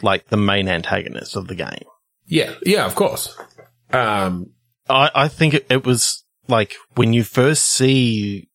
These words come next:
Speaker 1: you know, the intro video and you're seeing, um, you know, this character and their third grade teacher, because obviously you, you get to choose your character. But then for the third grade teacher to be the arch nemesis,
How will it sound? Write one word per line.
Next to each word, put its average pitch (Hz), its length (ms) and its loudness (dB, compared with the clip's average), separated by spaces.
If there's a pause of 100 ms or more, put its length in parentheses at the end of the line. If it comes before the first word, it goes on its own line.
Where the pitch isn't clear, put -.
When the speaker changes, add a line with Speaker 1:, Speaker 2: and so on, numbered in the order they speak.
(120)
Speaker 1:
you 123 120 -2
know, 98 160 0 (180)
the 120 240 2
intro 123 280 2
video 117 500 4
and 104 140 2
you're 101 80 2
seeing, 117 640 4 (300)
um, 98 360 -2 (240)
you 107 120 -4
know, 98 220 -2 (380)
this 127 160 -6
character 117 420 0
and 98 100 -2
their 92 80 -2
third 107 320 0
grade 101 260 -2
teacher, 113 300 -4
because 104 260 -4
obviously 107 360 2
you, 101 180 0 (100)
you 117 140 0
get 104 120 -2
to - 60 -16
choose 104 320 0
your 90 60 -14
character. 92 400 -10 (580)
But 127 160 -2
then 143 280 0
for - 160 -2
the 123 120 2
third 131 380 0
grade 120 240 0
teacher 120 360 0
to 120 120 2
be 98 200 0 (260)
the 101 120 2
arch 87 260 -2
nemesis, - 760 -4